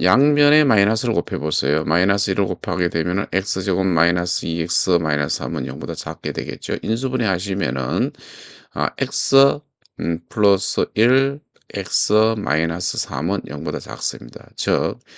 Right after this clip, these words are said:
X의 범위가 마이너스 일보다 크고 뭐보다 작습니까?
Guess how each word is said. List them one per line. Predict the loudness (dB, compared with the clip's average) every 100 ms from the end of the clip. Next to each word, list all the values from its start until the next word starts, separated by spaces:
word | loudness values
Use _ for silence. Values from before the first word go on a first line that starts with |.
| -8
X의 | -4 -2 4 4
범위가 | 4 0 0 0 -2 -4 _ -20 -20 -20 -6
마이너스 | 2 4 6 4 2 0 -2
일보다 | 2 2 2 2 0 0
크고 | -6 -8 2 2 2 -6
뭐보다 | -4 -2
작습니까? | -4 -6 -10 -12 -12 -8 -8 -10